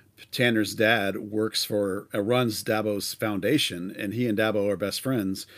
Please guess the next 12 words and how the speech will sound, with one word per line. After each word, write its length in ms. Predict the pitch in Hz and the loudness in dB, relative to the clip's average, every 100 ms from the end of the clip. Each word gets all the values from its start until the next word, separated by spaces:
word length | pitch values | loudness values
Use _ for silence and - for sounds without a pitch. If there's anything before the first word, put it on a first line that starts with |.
| - - | -20 -8
And 200 | 104 101 | -2 -2
Tanner's 320 | 101 127 139 127 | 2 4 4 2
dad 180 | 120 | 2
has 140 | 110 98 | 2 -2
been 120 | 117 | -2
around 440 | 107 117 127 104 | 0 0 0 -2
big-time 460 | 117 117 - 127 117 | 0 -2 0 -2 0
athletics 560 | 120 107 120 107 95 - | -2 -2 -2 -2 -6 -8
for 180 | 110 95 | -6 -4
a 140 | 92 | -4
long 480 | 95 101 110 123 127 | -4 -2 -2 0 0
time. 440 | 131 113 82 - | 0 -2 -4 -12